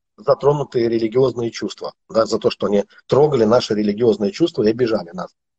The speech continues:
да, своим неверием, там, непочтением, непризнанием и так далее, и так далее. Но когда я прочитал это гл-, э, с сердцем, наполненным любовью, то я увидел, что там, вот под, э, под копытами коней,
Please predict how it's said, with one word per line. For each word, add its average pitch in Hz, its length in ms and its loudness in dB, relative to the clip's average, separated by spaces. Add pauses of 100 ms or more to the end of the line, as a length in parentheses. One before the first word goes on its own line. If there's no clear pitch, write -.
(100)
да, - 240 2 (560)
своим 123 380 2
неверием, 117 540 2
там, 104 260 0 (400)
непочтением, 123 920 2
непризнанием 113 760 2
и 98 40 0
так - 180 -4
далее, 110 240 4
и - 20 -4
так 95 180 -8
далее. - 240 -4 (680)
Но 127 140 2
когда 151 280 2
я 151 120 4
прочитал 147 640 0
это 143 200 -4
гл-, 127 220 -6
э, 117 280 -12 (380)
с - 80 -4
сердцем, 151 520 2
наполненным 127 560 0
любовью, 131 580 -2 (380)
то 151 100 2
я 165 160 6
увидел, 151 640 -2
что 127 340 -2 (320)
там, 143 460 2
вот 110 340 -2
под, 127 280 2
э, 107 220 4 (400)
под 123 300 0
копытами 127 540 -2
коней, 139 560 0